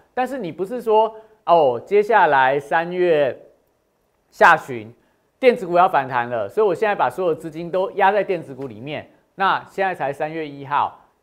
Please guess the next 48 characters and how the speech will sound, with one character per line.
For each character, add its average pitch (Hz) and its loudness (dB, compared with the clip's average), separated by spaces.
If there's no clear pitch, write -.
这 240 2
十 165 -10
几 143 -16
个 143 -6
交 156 2
易 165 -4
日 156 -8
里 110 -14
面， 131 -10
那 147 -4
电 151 -6
子 139 -14
股 104 -16
在 143 -2
那 143 -8
边 143 -4
载 117 -6
浮 113 -16
载 101 -8
沉。 98 -14
所 254 0
以 - 0
你 254 -2
要 254 2
做 262 2
的 220 2
事 220 -8
情 202 -8
是 202 -10
什 165 -6
么？ 117 -2
我 127 -12
跟 165 -4
大 170 2
家 160 2
说， 156 -4
我 143 -4
们 123 -12
接 143 -6
下 143 -2
来 120 -2
操 135 -6
作 131 -8
的 113 -8
一 110 -12
个 110 -8
重 120 -8
点， 95 -16